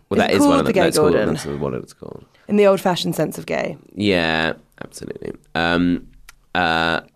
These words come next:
Speaker 1: strip, strip the gay willow. Um, there's all manner of fun you can have with it.
Speaker 2: There is a whole manner of fun you can have with it.
Speaker 1: Um, the, um, yeah, so it was, um, it was a lovely time. We like, it's nice to travel.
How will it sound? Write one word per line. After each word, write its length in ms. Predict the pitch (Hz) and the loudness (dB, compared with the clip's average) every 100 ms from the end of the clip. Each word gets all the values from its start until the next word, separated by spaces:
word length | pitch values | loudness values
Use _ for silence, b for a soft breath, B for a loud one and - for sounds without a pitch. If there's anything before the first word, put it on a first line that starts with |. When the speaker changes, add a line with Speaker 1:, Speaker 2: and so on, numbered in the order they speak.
| _ - | _ -20
Speaker 1:
strip, 400 | - - - - | -8 -8 -8 -8
strip 220 | - - | -8 -4
the 60 | |
gay 140 | 78 69 | -2 -2
willow. 380 | 60 55 50 - b b - 98 | -2 -2 -4 -6 b b -6 -2
Um, 160 | 104 - | -2 -4
there's 180 | - 139 | -6 -2
all 80 | 160 | 2
manner 240 | 143 120 | 2 2
of 80 | 110 | 2
fun 160 | 85 78 | 0 -2
you 60 | |
can 160 | 76 71 | -4 -6
have 100 | 65 | -8
with 100 | - | -8
it. 160 | - - | -12 -4
Speaker 2:
There 200 | 240 262 | 0 2
is 220 | 240 226 | 0 0
a 80 | 220 | -2
whole 140 | 180 | 0
manner 220 | 170 151 147 | -2 -2 -4
of 80 | |
fun 140 | 156 143 | -4 -6
you 60 | |
can 100 | 151 | -6
have 140 | 147 127 | -8 -8
with 100 | 135 | -6
it. 240 | 127 - | -6 -2
Speaker 1:
Um, 680 | 98 92 90 90 92 95 92 - - | 0 2 2 2 2 0 -2 -6 -4
the, 880 | 95 104 101 98 95 95 92 92 - - | 4 6 6 6 6 4 4 2 0 -2
um, 320 | 90 85 85 - | 0 2 0 0
yeah, 160 | 95 - | -2 -2
so 320 | - 113 104 95 | 0 2 2 0
it 200 | 95 80 | -2 0
was, 560 | 87 87 85 82 - - | 2 4 2 2 -2 -6
um, 560 | 80 76 76 76 76 - _ _ _ _ | -2 0 0 -2 -4 -8 _ _ _ _
it 140 | 95 - | -6 -4
was 160 | - | -6
a 20 | 78 | -6
lovely 180 | 71 | -6
time. 320 | 71 73 58 - | -6 -8 -10 -6
We 120 | 113 | -2
like, 240 | 147 190 - | 0 -2 -4
it's 140 | - | -2
nice 200 | 262 330 | -2 -2
to 100 | - | -4
travel. 520 | - 143 92 71 - | -2 -2 0 -2 -4